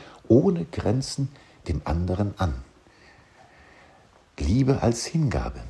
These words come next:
das ist zum Beispiel etwas, was über unsere vernünftige, unsere natürliche Vernunft hinausreicht. Gott offenbart sich uns als die Hingabe in Person und dass wir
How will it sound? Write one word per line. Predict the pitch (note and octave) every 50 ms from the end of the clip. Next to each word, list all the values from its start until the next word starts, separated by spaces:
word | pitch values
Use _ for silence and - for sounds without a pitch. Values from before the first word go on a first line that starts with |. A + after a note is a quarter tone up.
| - - _
das | - D2 F#2 - - -
ist | A2 G#2+ - -
zum | - G#2+ G#2
Beispiel | F2 E2 E2+ E2 D#2 - - -
etwas, | - D2+ - D#2+ D2+ - -
was | D2+ D2 - - - - - -
über | - D2+ C#2 D#2+ D2+ C#2+ C#2+ C#2 -
unsere | - C#2 C#2 C#2 C2 - C2+ C2
vernünftige, | - C2+ C2 C2 C#2 D2+ E2+ F2+ - - - - - - - C#2+ C2 - - -
unsere | - D2 D2 C2 B1+ C#2+ C2
natürliche | C2+ C2 C2+ - - - F#2 F2+ D#2 D2+ C#2 -
Vernunft | - D2 C2+ C#2 C#2+ C#2+ - - -
hinausreicht. | - C#2+ C2+ C2 B1+ B1 A#1 - - - - - - - G#1+ - - - - - - - - - -
Gott | - D#2+ D#2 - - -
offenbart | D#2+ D2+ - - E2+ D2+ C#2 - - D#2 D2 C2+ C2 -
sich | - - - -
uns | - D2+ B1 B1 - - - - - - -
als | - D2+ - - -
die | - D#2
Hingabe | C#2 F2 G2 F#2 E2 D2 C#2+ C2+ C#2 C2+ B1+ -
in | - C2+ C2+ C2+
Person | - - C2 B1+ B1 - G2 G2+ F#2+ E2 B1+ A#1+ - - - - - - - - _
und | D#2+ D#2 C2+ -
dass | C#2 C#2+ - - D2+
wir | D2 D#2 D#2+ D#2 D2 D2 C#2 B1+